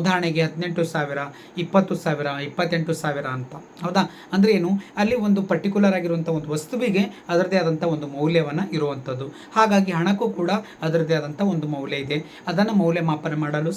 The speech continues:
ಸಾಧ್ಯವಿದೆ ಅಂತ, ಹೌದಾ? ಅದಕ್ಕೆ ಮೌಲ್ಯ ಸಾಧನ ಅಂತೇಳಿ ನಾವು ಅದನ್ನು ಕರಿತೀವಿ ಸ್ನೇಹಿತರೆ. So, ನೆಕ್ಸ್ಟ್ ನೋಡಿ, ಎರಡು, ಆ, ಮೂರನೇ ಪಾಯಿಂಟು, ಹ್ಮ್, ಮೌಲ್ಯ ವರ್ಗಾವಣೆ ಸಾಧನ ಅಂತ. So, ಹಣಕ್ಕೆ ಇನ್ನೊಂದು ಒಂದು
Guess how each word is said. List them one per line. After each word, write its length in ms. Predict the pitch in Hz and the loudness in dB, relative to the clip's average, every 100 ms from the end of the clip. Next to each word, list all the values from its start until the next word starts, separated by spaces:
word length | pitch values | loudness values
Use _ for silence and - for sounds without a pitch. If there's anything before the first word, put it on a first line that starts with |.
| - | -4
ಸಾಧ್ಯವಿದೆ 640 | 135 131 147 143 135 135 131 | -4 0 0 -2 -4 -4 -4
ಅಂತ, 160 | 127 135 - - 175 | -8 -10 -12 -14 -6
ಹೌದಾ? 180 | 170 180 - - 190 | -2 -2 -4 -12 -6
ಅದಕ್ಕೆ 220 | 202 220 196 | -4 2 2
ಮೌಲ್ಯ 200 | 160 165 165 | 4 2 0
ಸಾಧನ 300 | 160 147 147 147 | -2 -2 -2 -4
ಅಂತೇಳಿ 260 | 143 156 170 | -2 -2 0
ನಾವು 120 | 165 143 | -2 -2
ಅದನ್ನು 200 | 143 190 - - - | -2 -4 -6 -14 -2
ಕರಿತೀವಿ 360 | 175 165 151 131 | 0 2 0 -2
ಸ್ನೇಹಿತರೆ. 380 | 147 131 127 135 127 - - - - - | -6 -8 -8 -10 -12 -18 -20 -20 -18 -6
So, 60 | 180 | -4
ನೆಕ್ಸ್ಟ್ 200 | 185 - 185 | -4 -4 -2
ನೋಡಿ, 180 | 170 170 165 | 2 2 2
ಎರಡು, 180 | 151 156 151 - - 165 | 0 0 -4 -12 -6 -2
ಆ, 20 | 160 151 147 151 | 0 0 0 0
ಮೂರನೇ 260 | 185 196 190 | 2 4 4
ಪಾಯಿಂಟು, 340 | 165 151 135 165 156 - - 190 | 4 0 2 0 0 -8 -8 2
ಹ್ಮ್, 200 | 202 180 165 | 4 4 4
ಮೌಲ್ಯ 260 | 185 220 208 | 4 4 4
ವರ್ಗಾವಣೆ 480 | 175 165 170 160 160 160 | 4 2 2 2 0 -2
ಸಾಧನ 320 | 147 135 135 135 | -6 -6 -8 -6
ಅಂತ. 140 | 131 - - - - - - | -8 -8 -12 -14 -20 -20 -4
So, 60 | 190 | 0
ಹಣಕ್ಕೆ 340 | 170 190 196 190 175 | 2 2 2 0 2
ಇನ್ನೊಂದು 360 | 160 196 196 180 170 165 | 2 4 4 4 2 2
ಒಂದು 220 | 160 | 2